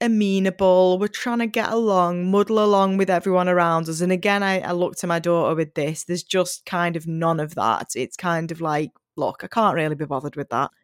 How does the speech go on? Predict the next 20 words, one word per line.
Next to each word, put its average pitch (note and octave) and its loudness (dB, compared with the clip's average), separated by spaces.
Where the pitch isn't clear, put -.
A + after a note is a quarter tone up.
So G3+ 2
a G3+ 4
really G3+ 2
good F#3 -2
question F3+ -4
to D#3+ -10
get F3 -2
you F#3 -4
back E3 -4
on D#3 -6
track E3+ -2
if F3 -8
you E3+ -2
are D#3 0
feeling D#3 -6
drained, E3+ 2
if - -10
you're E3 -2
not E3+ -2
feeling D#3+ -2